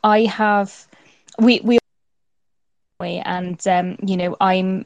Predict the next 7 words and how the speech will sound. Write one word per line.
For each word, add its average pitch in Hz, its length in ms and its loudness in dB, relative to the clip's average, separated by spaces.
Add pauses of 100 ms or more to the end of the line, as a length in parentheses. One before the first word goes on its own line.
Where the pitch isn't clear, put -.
I'm 185 280 0
not 202 200 2
massive 196 480 -2
on 180 360 -2
sports - 520 2
stories, 202 680 2 (380)
um, 185 520 0